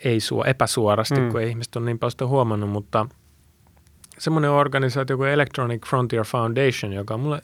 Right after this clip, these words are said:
Speaker 1: itsellekin tärkeä ja, ö, siinä mielessä mä olin Electronic Frontier Foundation Finlandin, olen ollut jäsen siis, ö, kaksikymmentäviisi vuotta ja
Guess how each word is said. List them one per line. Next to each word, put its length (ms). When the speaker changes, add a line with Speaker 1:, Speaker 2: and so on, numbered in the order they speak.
Speaker 1:
itsellekin 480
tärkeä 520
ja, 200
ö, 200
siinä 240
mielessä 300
mä 120
olin 220
Electronic 560
Frontier 380
Foundation 580
Finlandin, 680
olen 340
ollut 320
jäsen 420
siis, 360
ö, 640
kaksikymmentäviisi 680
vuotta 320
ja 240